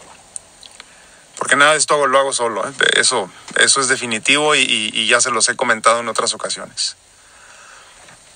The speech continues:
Pero todo lo que he vivido, valga la redundancia, en mi vida, me ha preparado para estos momentos precisamente.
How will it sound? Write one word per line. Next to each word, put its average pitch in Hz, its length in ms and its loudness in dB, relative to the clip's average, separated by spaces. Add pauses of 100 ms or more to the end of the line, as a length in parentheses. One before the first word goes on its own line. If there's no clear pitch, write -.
(180)
Pero 147 180 2
todo 196 240 4
lo 180 140 -4
que 175 100 0
he 185 40 2
vivido, 196 500 0 (320)
valga 175 220 6
la 160 80 0
redundancia, 156 460 0
en 156 80 -4
mi 143 100 -2
vida, 156 300 -2 (420)
me 151 100 6
ha 156 100 6
preparado 175 540 2
para 151 180 2
estos 160 220 -2
momentos 156 460 -2
precisamente. 127 640 -4